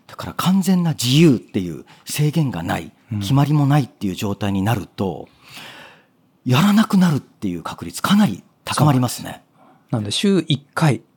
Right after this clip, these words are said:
Speaker 2: しかできないと。
Speaker 1: はい。うん。
Speaker 2: なってればその週一回に向けて、
Speaker 1: うん。
Speaker 2: 準備もしますし、気持ちもコントロールできるし、
Speaker 1: うん。
Speaker 2: まあ何しろリズムが生まれる。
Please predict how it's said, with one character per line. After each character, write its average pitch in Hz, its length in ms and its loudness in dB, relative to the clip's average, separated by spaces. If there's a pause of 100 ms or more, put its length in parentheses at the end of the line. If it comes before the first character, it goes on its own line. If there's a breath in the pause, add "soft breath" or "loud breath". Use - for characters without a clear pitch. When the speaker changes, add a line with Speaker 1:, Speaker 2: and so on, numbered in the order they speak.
(260)
Speaker 2:
し - 100 -4
か 151 100 4
で 101 100 -2
き 143 120 2
な 104 100 2
い - 60 -12
と。 - 160 -18 (120)
Speaker 1:
は 87 80 -2
い。 80 40 0 (580)
う - 20 -2
ん。 151 40 2
Speaker 2:
な 180 80 6
っ - 60 2
て - 120 -2
れ 147 80 2
ば 123 80 0
そ 143 120 2
の 139 260 4
週 143 260 2
一 107 120 0
回 131 200 0
に 117 80 0
向 101 160 -4
け 117 140 -2
て、 117 400 -4
Speaker 1:
う 113 60 2
ん。 104 420 -2
Speaker 2:
準 123 220 2
備 92 120 -4
も 95 100 -10
し - 160 -6
ま 110 80 -2
す - 160 -6
し、 - 180 -8
気 - 120 -4
持 123 120 2
ち 117 100 -2
も 110 100 -2
コ 123 120 2
ン 113 80 -2
ト 117 80 0
ロ 104 120 0
ー - 20 -4
ル 95 140 -8 (240)
で 110 140 -2
き - 160 -4
る - 120 -6
し、 147 380 0
Speaker 1:
う - 40 -2
ん。 110 260 0
Speaker 2:
ま 175 80 4
あ - 40 6
何 151 140 4
し - 100 -2
ろ 107 140 -2
リ 147 140 6
ズ 139 100 4
ム 104 80 0
が 95 80 -4
生 95 60 -4
ま 107 120 -6
れ 98 100 -6
る。 - 160 -16